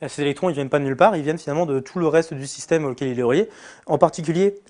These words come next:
les, les deux plaques d'aluminium qu'on a, qu'on a mis à l'intérieur du bocal, du coup, qui, elles, vont, euh, toutes les deux se charger donc, positivement.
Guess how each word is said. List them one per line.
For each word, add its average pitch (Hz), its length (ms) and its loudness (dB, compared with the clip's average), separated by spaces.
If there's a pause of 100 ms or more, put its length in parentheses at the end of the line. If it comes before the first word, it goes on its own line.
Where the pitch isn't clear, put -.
les, 147 160 2
les 165 240 0
deux 165 140 2
plaques 180 140 0
d'aluminium 151 440 -2
qu'on 135 160 -10
a, 127 260 0
qu'on 135 120 -10
a 131 40 -8
mis 135 60 -8
à 139 40 -8
l'intérieur 135 240 -4
du 127 40 -10
bocal, 127 280 -6 (520)
du 143 80 -6
coup, 202 140 -8
qui, 170 300 -10
elles, 180 180 4
vont, 139 640 -4
euh, - 20 -8
toutes - 220 -10
les - 60 0
deux 165 140 -2
se 151 140 -6
charger 135 460 0
donc, 127 160 -10
positivement. 120 500 -8